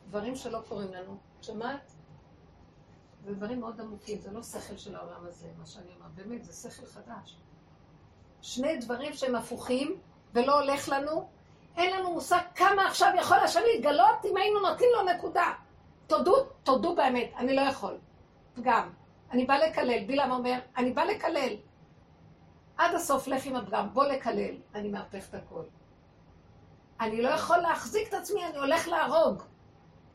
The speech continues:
ובתוך זה אתה צועק אליו. השם מתגלה,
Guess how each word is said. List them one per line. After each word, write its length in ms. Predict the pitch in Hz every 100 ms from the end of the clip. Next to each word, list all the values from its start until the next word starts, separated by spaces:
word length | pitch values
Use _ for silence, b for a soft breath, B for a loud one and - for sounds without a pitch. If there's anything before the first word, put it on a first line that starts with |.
| _ - _ - - - - - -
ובתוך 540 | 180 190 170 294 294
זה 180 | 208 254
אתה 280 | 262 - 196 - -
צועק 480 | - - 294 -
אליו. 280 | 453 233 - - - - - - - - - - - - - - - - _ - _ - - - - - 202
השם 260 | - 220
מתגלה, 420 | 254 208 240 240